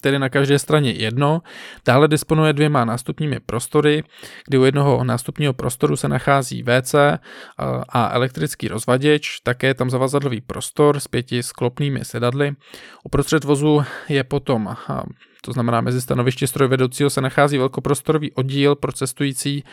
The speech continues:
pro padesát sedících cestujících a v uspořádání dva plus tři.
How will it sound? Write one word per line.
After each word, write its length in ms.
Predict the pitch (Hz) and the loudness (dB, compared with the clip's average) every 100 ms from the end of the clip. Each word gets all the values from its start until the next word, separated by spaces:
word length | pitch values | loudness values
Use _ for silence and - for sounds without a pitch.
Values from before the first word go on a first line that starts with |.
| - - - - | -20 -20 -10 0
pro 160 | 131 | 2
padesát 500 | - 120 127 - 135 | 2 0 0 0 -2
sedících 520 | 127 139 151 - 123 | 0 -2 -4 -12 -14
cestujících 800 | - - - 147 139 - 135 135 - _ - - - | -12 -12 -4 -4 -4 -4 -6 -6 -16 _ -20 -20 -4
a 240 | 131 120 | 0 0
v 100 | 123 | -2
uspořádání 800 | - - 139 131 131 135 131 123 | -8 -4 2 2 4 2 0 -4
dva 200 | 123 123 | -2 -4
plus 340 | 127 123 123 | -2 -6 -6
tři. 260 | - - | -8 -6